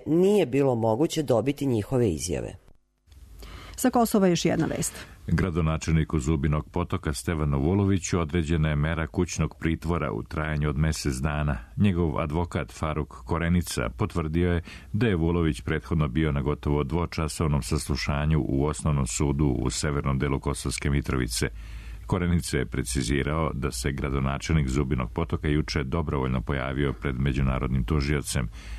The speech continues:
Speaker 3: a okrivljen je za organizovanje bekstva Slobodana Sovrlića iz policijske stanice u Zubinom Potoku marta ove godine.
Speaker 2: Slušate Radio Beograd jedan, ovo su novosti dana. Ministri za energetiku zemalja članica Evropske unije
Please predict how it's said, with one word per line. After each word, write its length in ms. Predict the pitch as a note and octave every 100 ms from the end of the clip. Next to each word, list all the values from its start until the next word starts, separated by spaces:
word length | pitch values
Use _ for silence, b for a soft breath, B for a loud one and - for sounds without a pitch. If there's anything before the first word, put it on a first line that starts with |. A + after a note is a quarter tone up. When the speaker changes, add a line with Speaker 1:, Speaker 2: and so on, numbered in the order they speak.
| B B
Speaker 3:
a 200 | D#2+ D#2+
okrivljen 480 | - F#2 E2 E2
je 100 | D#2+
za 140 | C#2 D#2
organizovanje 600 | C#2 D#2 D2+ D2 D2+ C#2+
bekstva 600 | C2 D2+ - - D2+ C2+
Slobodana 600 | - D#2+ C2+ D2 C#2+ C#2
Sovrlića 640 | - - E2+ D2+ B1+ - B1+
iz 180 | B1
policijske 640 | - C#2+ C#2+ - D2 - C2
stanice 500 | - D2 C#2 - -
u 100 | A#1+
Zubinom 460 | C#2+ B1+ C2+ B1+
Potoku 460 | C#2 C2 C2 - - B B B
marta 440 | C#2 C2 - C2+
ove 220 | C2 C#2+
godine. 420 | - C#2 B1 B1 - - - B B B B B B
Speaker 2:
Slušate 400 | - D4+ A3+ G3+
Radio 260 | G3 F3+ F3+
Beograd 380 | F3 F3 F3+
jedan, 280 | F#3 F#3+ A3+
ovo 160 | G3+ G#3+
su 140 | A#3
novosti 420 | F#3 D#3 E3 G3
dana. 320 | E3 - C#3+ D3+ - B B A3
Ministri 500 | A3+ A3+ - G#3+ G3
za 200 | G3+ F#3+
energetiku 680 | F#3 F3+ F#3+ F#3+ C4 A3+
zemalja 420 | F#3 E3 E3 F3+
članica 500 | F3+ F#3+ F3+ E3 F3+
Evropske 360 | E3 E3 - F3
unije 360 | E3+ G3 A#3